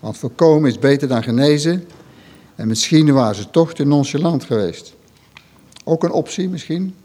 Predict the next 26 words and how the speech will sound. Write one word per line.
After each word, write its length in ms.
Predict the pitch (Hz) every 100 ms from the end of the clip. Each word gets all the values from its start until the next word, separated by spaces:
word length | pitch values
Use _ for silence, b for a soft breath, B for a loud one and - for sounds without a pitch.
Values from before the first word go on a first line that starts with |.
| _ _ _
ik 40 | -
weet 140 | 127
het 120 | 127
niet. 100 | 117 - _ b b b b b
Een 120 | 127
mens 260 | 127 143 127
blijft 300 | 127 131 123
redeneren 640 | 131 135 131 143 151 135
en 100 | 120
analyseren 800 | 123 123 117 113 117 135 120 101 - _ b b b b b -
en 140 | 120
zo 80 | 120
liefst 240 | 143 143
mogelijk 300 | 135 131 120
zelf 280 | - 143 123
de 100 | 113
touwtjes 400 | 151 151 127 117
in 80 | 117
handen 320 | 131 139 127
houden. 360 | 123 110 92 90 _ _ _ b b b b b b b _ _ _ _ _ _ _ _ _
En 120 | 117
zo 140 | 110 101
mogelijk 360 | 107 101 98
ook 160 | 107 101
de 100 | -
eer. 280 | 113 101